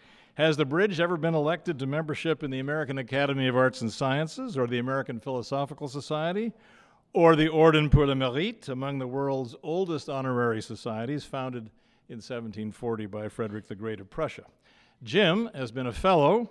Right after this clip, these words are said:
of the Orden for more than a decade, one of just forty members. And in fact, if you go online to the Wikipedia site to learn more about the Orden, you will find that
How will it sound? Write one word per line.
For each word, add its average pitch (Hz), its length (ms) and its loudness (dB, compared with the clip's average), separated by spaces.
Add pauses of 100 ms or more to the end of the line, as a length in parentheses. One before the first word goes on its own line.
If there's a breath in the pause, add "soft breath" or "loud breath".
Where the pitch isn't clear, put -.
of 135 160 -10
the 143 100 -10
Orden 135 360 -4
for 139 120 -10
more 131 240 2
than 127 120 0
a 117 40 -2
decade, 127 600 -4 (680 soft breath)
one 135 180 -4
of 123 60 -4
just 120 240 -6
forty 131 320 0
members. 123 540 0
And 123 120 -8
in 123 120 -12
fact, 165 320 -8
if 131 180 -10
you 135 160 -6
go 165 300 -6
online 139 460 -2
to 123 60 -4
the 117 140 -6
Wikipedia 127 800 -8
site 131 320 -8
to 113 100 -10
learn 120 280 -6
more 139 180 -4
about 117 300 -4
the 117 100 -8
Orden, 127 340 -4
you 139 140 -4
will 135 140 -4
find 156 420 -8
that 131 300 -6